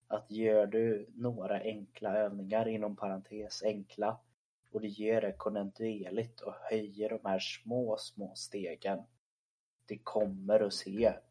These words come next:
ganska bra resultat, om man är ärlig. Det, hade du gått från att bara klara tio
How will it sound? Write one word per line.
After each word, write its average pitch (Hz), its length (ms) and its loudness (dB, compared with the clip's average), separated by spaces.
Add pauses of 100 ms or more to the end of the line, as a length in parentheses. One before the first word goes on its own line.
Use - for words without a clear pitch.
(400)
ganska 202 440 -6
bra 175 400 0
resultat, 117 600 -2
om 107 80 -10
man 104 120 -2
är 101 120 0
ärlig. 110 300 -8
Det, 107 300 2 (800)
hade 113 220 4
du 110 80 0
gått - 220 0
från 120 160 -6
att 117 60 0
bara 117 140 2
klara 107 300 4
tio 107 500 -2